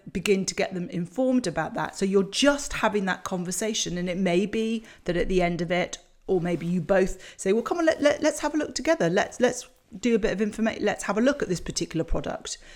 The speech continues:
that you've been using. Let's have a look at the ingredients. Let's have a look at the,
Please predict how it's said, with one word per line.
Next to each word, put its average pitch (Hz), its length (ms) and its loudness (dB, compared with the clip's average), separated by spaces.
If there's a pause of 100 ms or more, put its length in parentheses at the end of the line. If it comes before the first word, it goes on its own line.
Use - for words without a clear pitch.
(160)
that 175 100 -4
you've 175 140 0
been 180 200 0
using. 165 360 -2
Let's 196 160 -2
have 220 140 -2
a - 20 4
look 220 140 -2
at 220 100 -2
the 180 100 0
ingredients. 175 600 -2
Let's 180 160 -8
have - 160 -4
a 190 40 2
look 185 220 0
at - 100 -6
the, 175 260 -2